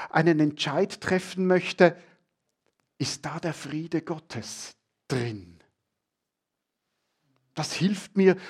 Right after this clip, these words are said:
zu sagen, okay, das mache ich jetzt oder da habe ich keinen Frieden drüber.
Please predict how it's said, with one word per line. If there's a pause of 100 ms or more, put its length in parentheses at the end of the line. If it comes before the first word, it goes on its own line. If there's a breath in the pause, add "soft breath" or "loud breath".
(100)
zu
sagen, (120)
okay,
das
mache
ich
jetzt
oder (480 loud breath)
da
habe
ich
keinen
Frieden
drüber.